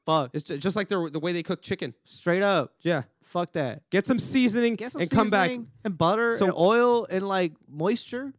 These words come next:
Speaker 2: Moisture,
Speaker 1: Maybe
Speaker 2: yeah,
Speaker 1: moisture.
Speaker 2: and your skin too. The skin too. That
Speaker 1: You
Speaker 2: you
Speaker 1: need
Speaker 2: gotta
Speaker 1: all
Speaker 2: work on
Speaker 1: that
Speaker 2: that.
Speaker 1: shit.
Speaker 2: Look at Neil. He's
Speaker 1: Lotion.
Speaker 2: fifty-five. Look how good he
Speaker 1: I'm
Speaker 2: looks.
Speaker 1: eighty-seven, dude.
Speaker 2: Eighty-seven. Eighty-seven.
Speaker 1: <laughs>
Speaker 2: Sorry, I, I
Speaker 1: Eighty-seven.
Speaker 2: forgot to.
Speaker 1: Thank
Speaker 2: I forgot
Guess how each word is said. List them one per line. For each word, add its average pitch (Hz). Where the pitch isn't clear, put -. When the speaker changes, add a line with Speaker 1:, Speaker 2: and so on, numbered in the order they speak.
Speaker 2:
Moisture, 220
Speaker 1:
Maybe 302
Speaker 2:
yeah, 208
Speaker 1:
moisture. 247
Speaker 2:
and 285
your 381
skin 320
too. 202
The 135
skin 156
too. 151
That 117
Speaker 1:
You -
Speaker 2:
you 294
Speaker 1:
need 302
Speaker 2:
gotta 262
Speaker 1:
all 262
Speaker 2:
work 226
on 147
Speaker 1:
that 110
Speaker 2:
that. -
Speaker 1:
shit. 107
Speaker 2:
Look 247
at 269
Neil. 220
He's 226
Speaker 1:
Lotion. 120
Speaker 2:
fifty-five. 214
Look 185
how 190
good 160
he 135
Speaker 1:
I'm 117
Speaker 2:
looks. 262
Speaker 1:
eighty-seven, 220
dude. 117
Speaker 2:
Eighty-seven. 147
Eighty-seven. 160
Speaker 1:
<laughs> 160
Speaker 2:
Sorry, 143
I, 143
I -
Speaker 1:
Eighty-seven. 151
Speaker 2:
forgot 165
to. 151
Speaker 1:
Thank 170
Speaker 2:
I 151
forgot 165